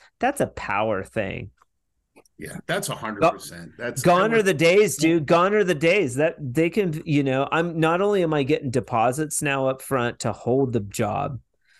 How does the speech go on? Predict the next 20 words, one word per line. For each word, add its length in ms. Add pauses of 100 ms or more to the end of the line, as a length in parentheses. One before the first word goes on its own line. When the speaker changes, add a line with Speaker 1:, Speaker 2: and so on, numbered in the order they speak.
(220)
Speaker 1:
but 180
I'm 220
getting 400
half. 560 (1120)
And, 200
Speaker 2:
That's 120
Speaker 1:
and 160
Speaker 2:
awesome. 40
Speaker 1:
like, 500
Speaker 2:
Yeah. 140 (240)
Speaker 1:
there's 280
a 80
couple 380
jobs 480
where 220
I 100
got 380
the 160
entire 640
amount 580